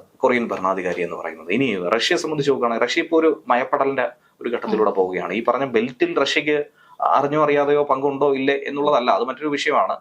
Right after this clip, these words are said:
Speaker 1: അമേരിക്കയ്ക്കെതിരെ, ട്രംപിനെതിരെ, അമേരിക്കയ്ക്കെതിരെ എന്നല്ല, ട്രംപിനെതിരെ തിരിയുമോ ഇല്ലയോ എന്നുള്ളതും കണ്ടറിയേണ്ടതാണ്. കാരണം അവർ തമ്മിലുള്ള സൗഹൃദം ഇപ്പോൾ നല്ല രീതിയിൽ മുന്നോട്ട് പോവുകയാണ്. ആ, റഷ്യ ഇത്രയും നാൾ നടത്തിയ ഒരു യുദ്ധത്തിന്റെ പേരിൽ വലിയ തോതിൽ തന്നെയാണ് സാമ്പത്തികമായും അല്ലാതെയും ബുദ്ധിമുട്ടിക്കൊണ്ടിരിക്കുന്നത്. ഈ ഘട്ടത്തിൽ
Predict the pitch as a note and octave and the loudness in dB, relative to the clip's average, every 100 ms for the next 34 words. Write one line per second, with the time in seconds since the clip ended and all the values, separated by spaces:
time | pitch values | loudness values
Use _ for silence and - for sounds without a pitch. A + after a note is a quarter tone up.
0 | - C3 C#3 C#3 C3 C3+ C3 B2 C3 D3+ | -4 0 0 -2 -2 0 0 2 0 2
1 | F3 F3+ E3+ D#3+ A2 A2 C3+ D#3 D#3+ F3 | 0 2 2 2 0 0 0 -2 -2 -2
2 | F3 E3+ D#3+ A2+ A#2 C3+ D3+ F#3 G#3+ F#3+ | 0 0 0 -2 2 2 2 2 2 2
3 | F3+ D#3+ D3+ D3+ D3 C#3+ - C3+ C#3 C3+ | 0 0 -2 0 -2 -4 -8 0 2 2
4 | C3 C3 A#2+ D#3 D3+ D3 C3 A2+ G2+ G2 | -2 -2 -2 -2 -2 0 -2 0 0 2
5 | A#2 A#2+ - _ _ - C#3+ D#3 D#3 D3 | 2 0 -2 _ _ 0 2 2 2 0
6 | D#3 D#3 F3+ F3+ E3 D#3+ D3+ C#3+ C#3+ C3+ | 2 2 2 2 0 0 2 0 0 -2
7 | C3+ A#2+ A#2 B2 A2 F#2 F2 E2+ _ _ | -4 -4 -6 -4 -4 -6 -10 -18 _ _
8 | - - - - - - A2+ C#3+ D3+ F3+ | -18 -18 -16 -20 -2 4 4 4 2 0
9 | F#3+ F#3 F3+ E3+ E3 D3 D3 C#3+ C3 C#3 | 2 2 4 4 2 0 0 -2 -2 -4
10 | C#3+ C#3+ C3 C3 A2 A#2+ C#3 C#3 _ _ | -4 -2 -2 -4 -4 -2 -2 -2 _ _
11 | _ A#2 C3+ D#3 D3+ D3 B2+ B2 A#2+ A#2+ | _ 2 4 4 2 0 0 -2 0 0
12 | B2 B2+ B2+ B2 B2+ B2 B2 C3 C3 C3+ | 0 -2 -2 -2 0 2 2 2 0 -2
13 | C#3 E3 D3+ C3 G2+ F2 E2 - - - | 0 0 0 -2 -4 -6 -10 -16 -18 -18
14 | _ _ - D3 F#3 F3 - E3 | _ _ -6 0 2 2 2 0